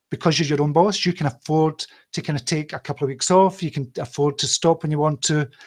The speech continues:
And it's something I've started doing in my business as well, working shorter hours. But within those shorter hours, you're much more productive. And lastly, I want to give my wife Sharon the option of giving up her full-time job.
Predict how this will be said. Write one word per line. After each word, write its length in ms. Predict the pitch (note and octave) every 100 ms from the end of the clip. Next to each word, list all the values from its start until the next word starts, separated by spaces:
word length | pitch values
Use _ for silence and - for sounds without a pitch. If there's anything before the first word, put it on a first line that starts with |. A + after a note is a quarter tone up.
| - -
And 140 | C3+
it's 100 | C3
something 300 | - D#3 D3+
I've 100 | C#3
started 400 | - D3 C#3 C3 A#2+
doing 140 | C#3+
in 60 | C3+
my 60 |
business 340 | A#2 C#3 D3 B2
as 120 | A#2+
well, 200 | D3+ D3+
working 320 | D3 D3 C#3
shorter 420 | - D3 C3+ C3
hours. 340 | D3+ F#3 G#3 - - - _ -
But 260 | E3 D#3 - _ _ _ _ -
within 240 | C#3 F#3
those 140 | F#3+ -
shorter 340 | E3+ D#3 E3+
hours, 200 | F3+ F#3+
you're 100 | C#3
much 420 | C#3+ D3+ - -
more 140 | C#3+ C#3
productive. 500 | B2 D#3 - B2+ - _ _ - _
And 120 | F3+
lastly, 280 | F#3+ A3 G#3+
I 20 |
want 180 | F#3+ F#3
to 60 | F3+
give 140 | E3
my 60 | D#3+
wife 180 | D#3 -
Sharon 360 | - D3+ D3+
the 140 | D3 D3
option 440 | E3+ E3+ - D#3+ D3+ _ -
of 160 | B2+ -
giving 220 | D3+ C#3+
up 140 | C#3
her 60 | C#3
full-time 460 | - C3+ C3 C3+
job. 260 | B2+ C3